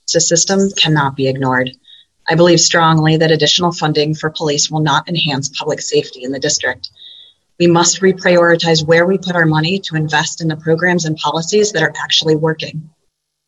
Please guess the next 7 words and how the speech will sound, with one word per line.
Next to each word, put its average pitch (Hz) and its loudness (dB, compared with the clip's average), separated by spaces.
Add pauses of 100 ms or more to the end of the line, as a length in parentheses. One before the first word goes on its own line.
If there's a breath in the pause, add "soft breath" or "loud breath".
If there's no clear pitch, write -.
We 175 4
need 165 2
community-centered 165 2
solutions 165 0
for 147 -8
public 143 -8
safety. - -16